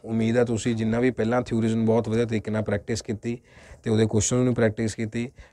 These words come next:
Very good। ਆਪਾਂ ਨੈਕਸਟ ਕਲਾਸ ਦੇ ਵਿੱਚ ਕੋਲਬਰਗ ਦੀ ਥਿਊਰੀ ਦੇ ਤਾਂ ਜਿੰਨੇ ਵੀ ਆਪਣੇ ਪੁਰਾਣੇ ਥਿਊਰੀਜ਼ ਹੋ ਗਏ ਉਹਨਾਂ ਦੇ ਕੁਐਸਚਨ ਦੀ ਵੀ ਪ੍ਰੈਕਟਿਸ ਕਰਾਂਗੇ। Thank you so very much। Do positive study। ਤੇ ਪਰਮਾਤਮਾ ਨੇ ਜੋ ਵੀ ਆਪਾਂ ਨੂੰ ਡਿਊਟੀ ਦਿੱਤੀ ਹੈ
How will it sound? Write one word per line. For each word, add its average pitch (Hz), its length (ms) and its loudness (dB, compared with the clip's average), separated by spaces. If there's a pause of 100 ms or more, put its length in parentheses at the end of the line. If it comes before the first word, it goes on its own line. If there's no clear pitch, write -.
(120)
Very 107 320 4
good। 127 240 2
ਆਪਾਂ 113 340 -2
ਨੈਕਸਟ 113 300 0
ਕਲਾਸ 104 280 2
ਦੇ 107 60 2
ਵਿੱਚ 107 220 -2 (240)
ਕੋਲਬਰਗ 107 320 2
ਦੀ 104 140 2
ਥਿਊਰੀ 113 340 0
ਦੇ 143 180 -2 (300)
ਤਾਂ 113 100 -4
ਜਿੰਨੇ 117 260 4
ਵੀ 147 80 6
ਆਪਣੇ 131 280 4
ਪੁਰਾਣੇ 110 320 0
ਥਿਊਰੀਜ਼ 107 300 -4
ਹੋ 101 80 0
ਗਏ 107 80 -2
ਉਹਨਾਂ 110 380 2
ਦੇ 110 100 6
ਕੁਐਸਚਨ 101 320 -6
ਦੀ 98 80 -4
ਵੀ 104 80 -2
ਪ੍ਰੈਕਟਿਸ 104 460 -4 (340)
ਕਰਾਂਗੇ। 131 440 2 (260)
Thank 107 100 0
you 104 200 -2
so 131 140 4
very 131 200 4
much। 139 220 -6 (200)
Do 113 200 0
positive 113 320 -2
study। 120 280 -2 (420)
ਤੇ 107 80 -6
ਪਰਮਾਤਮਾ 104 500 2
ਨੇ 117 100 2
ਜੋ 113 200 4
ਵੀ 135 120 6
ਆਪਾਂ 117 220 2
ਨੂੰ 113 80 0
ਡਿਊਟੀ 107 240 2
ਦਿੱਤੀ 107 380 0
ਹੈ 143 120 -6